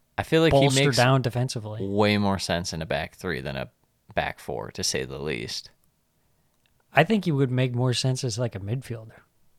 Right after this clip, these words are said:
Speaker 1: You think he's their answer to C D M?
Speaker 2: I don't know. He's probably better than any of the buffoons that they have going, A K A Fred or McTominay.
Speaker 1: That's a good call. I would guarantee he is better than those guys 'cause those guys frickin' stink.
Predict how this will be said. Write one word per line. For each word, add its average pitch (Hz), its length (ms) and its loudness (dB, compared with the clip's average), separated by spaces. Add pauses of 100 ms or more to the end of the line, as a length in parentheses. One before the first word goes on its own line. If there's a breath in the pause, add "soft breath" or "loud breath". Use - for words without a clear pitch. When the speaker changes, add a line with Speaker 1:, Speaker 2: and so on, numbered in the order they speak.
(260)
Speaker 1:
You 98 160 -2
think 98 220 2
he's 95 240 0
their 92 180 0
answer 92 400 0
to 82 340 0 (300)
C - 280 -4
D 92 160 -2
M? 92 220 -2 (1000)
Speaker 2:
I 127 160 0
don't 139 200 0
know. 113 260 -4 (100)
He's 131 200 -2
probably 147 280 2
better 139 320 4
than 131 220 2
any 139 200 2
of 127 120 0
the 127 140 0
buffoons 139 680 2
that 131 160 0
they 127 140 2
have 127 440 0 (100)
going, 131 400 2
A 131 120 -4
K 135 220 -4
A - 40 -2
Fred 127 300 -2
or 123 80 0
McTominay. 120 640 -4 (100)
Speaker 1:
That's - 300 -4
a - 40 -10
good 82 200 -6
call. 87 420 0 (200)
I 92 180 2
would 95 160 0
guarantee 87 380 -2 (100)
he 82 60 0
is 92 180 0
better 85 220 -4
than 92 80 -6
those 90 200 -4
guys 90 240 -4
'cause - 280 -8
those 95 180 -4
guys 80 240 -4
frickin' 90 400 -6
stink. 95 400 -6